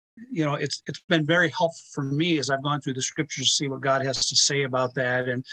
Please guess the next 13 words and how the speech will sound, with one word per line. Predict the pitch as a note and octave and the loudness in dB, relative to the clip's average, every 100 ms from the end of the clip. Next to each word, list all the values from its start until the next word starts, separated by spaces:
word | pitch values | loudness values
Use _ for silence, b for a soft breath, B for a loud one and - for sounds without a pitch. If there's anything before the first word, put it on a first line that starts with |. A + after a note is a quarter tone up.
| B B - | B B 0
and | F#3 | 2
how | B3 A3 | 4 2
dangerous | D#3+ E3+ F3+ G3 D#3 B2+ | 4 4 4 2 2 2
it | C3 | 0
is, | B2 A2 - - | -2 -2 -4 -2
you | D3 C#3 | -2 0
know, | C#3+ | 0
for | C#3+ C#3+ | 2 2
our | C3 | 4
spiritual | C3 - D#3 - C3 | 2 2 2 2 -4
well-being. | B2 C3 B2+ B2 B2 G#2+ | 0 0 2 0 -4 -2
So, | A2 C3+ B2+ B2 - B B B - | 0 2 0 -2 -10 B B B -4
um, | C#3 B2 B2 B2 | -2 0 -2 -4